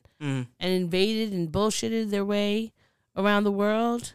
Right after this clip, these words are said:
Speaker 1: Mm-hmm.
Speaker 2: Like, it's just been too much. I, like, we've been, our, our ancestors, our, even our parents have gone through way too much
Speaker 1: Mm.
Speaker 2: for, for me to sit here and have to pretend like I care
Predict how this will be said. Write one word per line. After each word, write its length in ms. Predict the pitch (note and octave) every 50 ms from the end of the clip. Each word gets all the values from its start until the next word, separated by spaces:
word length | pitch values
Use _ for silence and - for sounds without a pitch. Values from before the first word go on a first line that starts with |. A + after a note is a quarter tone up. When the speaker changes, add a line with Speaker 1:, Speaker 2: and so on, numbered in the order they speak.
| -
Speaker 1:
Mm-hmm. 180 | C4 B2+ A#2+ A#2+ G3+
Speaker 2:
Like, 280 | G3 G3 G3 F#3+ G3+ -
it's 160 | - G#3+ G#3
just 160 | A#3 A3+ G3+
been 160 | A#3 A#3 A3+ -
too 160 | - B3+ B3
much. 400 | C4 C4+ B3+ - - - - - -
I, 200 | E3 E3+ E3+ -
like, 240 | - E3+ F3 E3+ F#3
we've 240 | G3 G3+ G3+ E3 E3
been, 220 | F3+ E3+ F3 E3+
our, 180 | - D#3+ D#3+ D#3+ - -
our 140 | - E3+ E3
ancestors, 680 | - F#3+ F#3+ F#3+ - G#3 F#3 - - F3+ F3+ F#3 F#3 - _ _ _ _ _ _ _ _ _
our, 160 | - D3+ D3 - - -
even 300 | - A3+ A#3+ A3+ A#3 A3+
our 220 | F#3+ E3 E3 D#3 D#3
parents 640 | - - - - G#3 G3 F3+ D#3 D3 - - - -
have 200 | F#3 - E3 D3+
gone 220 | E3 D3+ D#3+ D#3+
through 160 | - - C#3+
way 120 | D3 C#3+ C#3+
too 180 | - - E3 D3
much 340 | D3+ D3+ - - - - _ _ _ _ _ _ -
Speaker 1:
Mm. 80 | E3+ D3+ F#3 F3+ F3 E3+ - - - -
Speaker 2:
for, 80 | -
for 200 | D#3+ - - F3+ F3
me 400 | E3+ E3+ F3 F3 E3+ E3+ E3 E3
to 180 | - - -
sit 220 | - - E3+ D#3 D#3+
here 400 | E3 E3+ D#3+ D#3 D3 D3 D3 -
and 180 | - D3 D3 D3+
have 380 | D3+ C3+ D3+ D3+ D3+ D3+ _ _ -
to 240 | D#3 C#3+ C#3+ C#3 D#3+ - _ _ _ _ _ _ _ _ _ _ _ _ _ _
pretend 560 | - F#3 D#3 - - - - F#3 F#3 F#3 F3 D#3+
like 120 | D#3 F3
I 120 | E3+ D3
care 500 | C#3 - - E3+ D#3 C#3+ C3 C3 C#3 D3